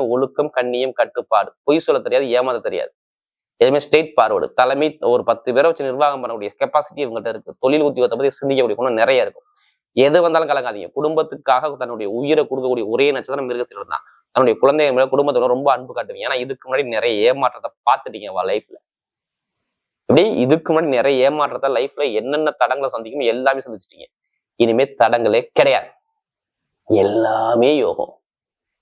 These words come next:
எல்லாமே வெற்றி. எதை எடுத்தாலும் உங்களுக்கு தோல்வியே கிடையாது.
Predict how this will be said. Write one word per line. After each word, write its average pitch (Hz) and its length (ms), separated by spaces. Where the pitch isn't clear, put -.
எல்லாமே 131 560
வெற்றி. - 300
எதை 131 160
எடுத்தாலும் 165 560
உங்களுக்கு 120 300
தோல்வியே 127 300
கிடையாது. 95 220